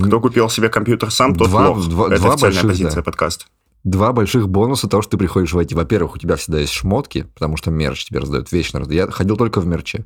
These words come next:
Speaker 2: Я не покупал одежду годами. И тебе дают компы. У меня дома склад из ломаных, э, рабочих компов.
Speaker 1: А что ещё нужно? Тебя ещё и кормят.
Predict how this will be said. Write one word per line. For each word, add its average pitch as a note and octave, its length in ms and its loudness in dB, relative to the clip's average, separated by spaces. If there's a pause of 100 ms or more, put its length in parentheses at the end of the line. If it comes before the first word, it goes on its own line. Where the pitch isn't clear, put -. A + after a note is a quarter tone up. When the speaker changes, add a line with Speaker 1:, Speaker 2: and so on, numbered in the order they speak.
(120)
Speaker 2:
Я E2+ 100 -2
не G2+ 80 2
покупал G#2+ 320 -2
одежду E2+ 280 0
годами. D2+ 420 -4 (400)
И F#2 80 -2
тебе G#2+ 180 0
дают G2+ 200 0
компы. C#2+ 400 -4 (280)
У E2 60 -6
меня F2+ 200 0
дома G2 220 0
склад G#2+ 300 -2
из F#2 80 -2
ломаных, E2+ 500 0
э, D#2 60 0
рабочих D2 380 -4
компов. - 400 -8 (480)
Speaker 1:
А G#2 40 2
что - 180 2
ещё E3 200 2
нужно? C#3+ 320 0
Тебя D3+ 140 2
ещё D3+ 160 2
и B2 40 4
кормят. A2 420 0